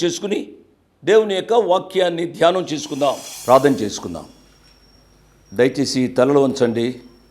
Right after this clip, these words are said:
కండ్లు మూసుకునండి, ప్రార్థనలో నాతో ఏకీభవించండి. మమ్మలను మికిలిగా ప్రేమించిన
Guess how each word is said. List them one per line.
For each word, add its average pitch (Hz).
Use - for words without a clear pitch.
కండ్లు 113
మూసుకునండి, 101
ప్రార్థనలో 117
నాతో 101
ఏకీభవించండి. 80
మమ్మలను 147
మికిలిగా 160
ప్రేమించిన 147